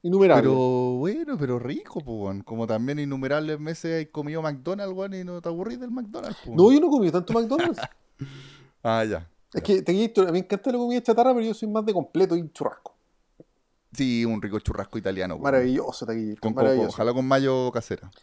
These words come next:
Speaker 1: Sí, a-, al McDonald's obviamente he ido mil veces, ¿cachai? Pero yo ni cagando me he hasteado o la guasco, porque el
Speaker 2: ¿Te
Speaker 1: McDonald's de
Speaker 2: acordás que
Speaker 1: verdad
Speaker 2: una
Speaker 1: que no he
Speaker 2: vez,
Speaker 1: ido tanto, weón.
Speaker 2: una vez fuimos al McDonald's, Taquillator, no me acuerdo por qué,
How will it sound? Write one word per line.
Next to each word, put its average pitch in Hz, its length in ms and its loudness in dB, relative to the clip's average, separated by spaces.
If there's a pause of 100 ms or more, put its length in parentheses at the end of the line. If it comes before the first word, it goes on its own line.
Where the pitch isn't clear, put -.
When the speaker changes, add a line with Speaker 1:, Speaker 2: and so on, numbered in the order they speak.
(260)
Speaker 1:
Sí, 185 220 -2
a-, 156 80 0
al 165 240 2
McDonald's 170 500 2
obviamente 151 440 2
he 160 40 6
ido 170 140 4
mil 175 180 0
veces, 180 280 2
¿cachai? 165 280 -2
Pero 156 240 0
yo 156 180 0
ni 180 120 0
cagando 180 560 2
me 202 160 0
he 214 60 4
hasteado 208 720 4
o 220 300 0
la 214 140 4
guasco, 220 840 0
porque 196 240 -6
el 190 60 2
Speaker 2:
¿Te 180 60 -2
Speaker 1:
McDonald's 160 360 4
de 202 60 10
Speaker 2:
acordás - 0 -
que 190 60 8
Speaker 1:
verdad 190 140 4
Speaker 2:
una 277 80 6
Speaker 1:
que 277 60 6
no 254 60 4
he 262 40 4
Speaker 2:
vez, 262 80 2
Speaker 1:
ido 262 140 4
tanto, 247 300 0
weón. 139 380 -4 (240)
Speaker 2:
una 127 160 0
vez 139 80 0
fuimos 180 180 0
al 185 60 -2
McDonald's, 175 440 -4
Taquillator, 143 400 -8
no 139 80 -2
me 135 40 -2
acuerdo 143 200 -2
por 147 120 -6
qué, 156 240 -12